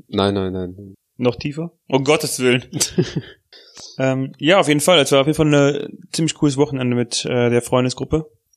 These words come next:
Speaker 2: Und, ähm, es geht da auf jeden Fall nicht, äh, da war es auf jeden Fall wieder so ein Beispiel dafür, dass man nicht viele Leute braucht, um
Speaker 1: Ja.
Speaker 2: ein cooles Wochenende zu haben.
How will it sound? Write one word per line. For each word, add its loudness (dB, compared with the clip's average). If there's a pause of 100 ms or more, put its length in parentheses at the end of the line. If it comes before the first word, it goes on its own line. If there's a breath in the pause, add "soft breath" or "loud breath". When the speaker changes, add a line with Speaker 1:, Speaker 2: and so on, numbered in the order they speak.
Speaker 2:
Und, -4 (380)
ähm, -10 (380)
es -20
geht -2
da 4
auf -4
jeden 2
Fall 0
nicht, -2 (380)
äh, -2
da 2 (220)
war -2
es -4
auf -6
jeden -2
Fall -4
wieder 2
so -4
ein -2
Beispiel -2
dafür, -6
dass -4
man -2
nicht -2
viele 0
Leute 2
braucht, -4
um -8 (480)
Speaker 1:
Ja. -4
Speaker 2:
ein -2
cooles -8
Wochenende 0
zu -6
haben. -2